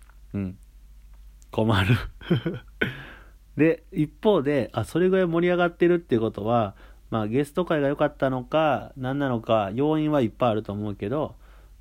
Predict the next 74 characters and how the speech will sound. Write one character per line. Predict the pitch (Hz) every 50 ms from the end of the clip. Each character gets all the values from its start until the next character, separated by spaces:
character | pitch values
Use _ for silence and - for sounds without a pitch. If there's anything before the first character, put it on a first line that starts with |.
| - - - - - -
嬉 | 120 117 120 117 -
し | - 104 98 101
い | 107
っ |
て | - - - 101
い |
う | 90
気 | - - 90
持 | 87 95
ち | - - 98
も | 95 92
あ | -
る | -
と。 | - - - - - - - - - - - - - - - - - - - - - - - - -
あ | - 123
と、 | - - 190 180 135 101 - - - - - - - -
そ | - - 110
の | 110
コ | - - 160 160
ル | 165 156
ク | - 170
ラ | 165 165
ボ | 147 135 117
の | 110 104
ゲ | 98 117 117
ス | 117 -
ト | - 123
会 | - 110 104 98 87
っ | -
て | - - - -
い | 92
う | -
か、 | 98 -
コ | - 143
ル | 147 147
ク | 139 165
ラ | 151 147 143
ボ | 127 113
の | 101 95
会 | - - 120 113 98
で | 92 92
は、 | 92 104 113 117 107 90 - - - - - - - - -
あ | 98 92
の、 | 95 98 95
現 | 101 98 127 180 226 190 160
地 | - 113
に | 98 95
来 | - 117 123
れ | 123
な | 120 120 117
く | -
て | - - 98
も、 | 92 92 90 92 - - - -
オ | - 110 117
ン | 123 135
ラ | 170 208 208
イ | 156
ン | 113
で | 101 95
ね、 | 90 104 110 - - - -
あ | - 101 95
の、 | 95 95
動 | 101 101 104 104
画 | 104 107 110 107
を | 107 110
配 | 107 120 123 123
信 | 117 - 127 123 120
し | 120
て | - 131 123
る | 123 117
ん | 101
だ | - -
け | - - 104
ど、 | 101 101 95 95